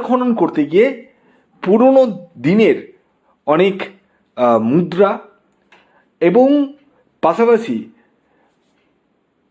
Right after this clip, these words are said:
কোনো ঠাকুরের মূর্তি, হ্যাঁ, ঠাকুরের মূর্তি, আমার ঠিক এক্স্যাক্ট মনে নেই যে কোন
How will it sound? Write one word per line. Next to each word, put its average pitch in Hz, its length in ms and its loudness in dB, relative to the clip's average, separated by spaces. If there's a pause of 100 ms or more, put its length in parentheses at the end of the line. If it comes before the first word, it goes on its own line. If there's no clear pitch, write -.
(480)
কোনো 208 160 2 (520)
ঠাকুরের 208 460 0
মূর্তি, 208 300 2 (340)
হ্যাঁ, 135 180 -2 (160)
ঠাকুরের 196 440 0
মূর্তি, 185 260 0
আমার 202 160 -2
ঠিক 226 120 -2 (200)
এক্স্যাক্ট 214 340 -4 (140)
মনে 175 260 2
নেই 123 140 -4 (220)
যে 151 80 -2 (120)
কোন 160 80 -2